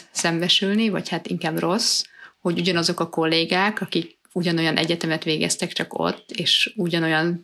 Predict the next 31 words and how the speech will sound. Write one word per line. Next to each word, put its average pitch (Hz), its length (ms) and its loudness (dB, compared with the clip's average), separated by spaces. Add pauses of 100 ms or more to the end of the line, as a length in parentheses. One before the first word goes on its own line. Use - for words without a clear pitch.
középosztálybeli 165 800 0
szülei 160 360 2
vannak 160 400 0
csak 160 260 -2
ott, 214 540 -4 (540)
ők 180 360 0
a 175 720 0 (200)
diplomaosztóra 170 800 0
mondjuk 165 240 -2
kaptak 170 360 -4
egy 160 120 -2
autót, 196 560 0
és 190 120 0
aztán 175 380 -2
a, 165 260 2
az 147 120 -2
esküvőre 175 460 0
meg 156 160 0
egy 165 120 0
házat, 156 500 0
vagy 160 140 -4
lakást. - 640 0 (1040)
Mi 190 160 2
meg 180 200 2
még, 190 320 0
még 180 340 0
közelébe 165 440 2
se - 160 4
tartunk, 185 520 2
mert - 240 0
hogy 180 380 0